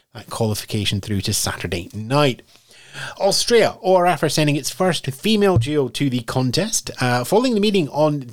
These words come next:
the O R F show Star Mania twenty-one, Taya and Selena have stayed in touch, become good friends, and they are going to be taking their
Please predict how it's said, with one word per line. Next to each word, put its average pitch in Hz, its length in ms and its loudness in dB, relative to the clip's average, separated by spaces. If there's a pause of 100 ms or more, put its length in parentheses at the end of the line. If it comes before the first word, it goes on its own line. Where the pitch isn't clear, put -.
(120)
the 139 260 2
O 139 120 2
R 135 140 4
F 123 160 0
show 127 140 0
Star 147 360 2
Mania 127 320 2
twenty-one, 117 800 -2 (480)
Taya 202 440 2 (200)
and 135 160 0
Selena 139 540 0 (220)
have 131 600 0
stayed 101 240 -4
in 107 80 -2
touch, - 280 -2
become - 200 -8
good 107 220 -4
friends, 143 320 0 (200)
and 123 140 -2
they 156 260 2
are 147 100 0
going 135 280 0
to - 80 -8
be 127 160 0
taking 123 300 -2
their 113 140 -2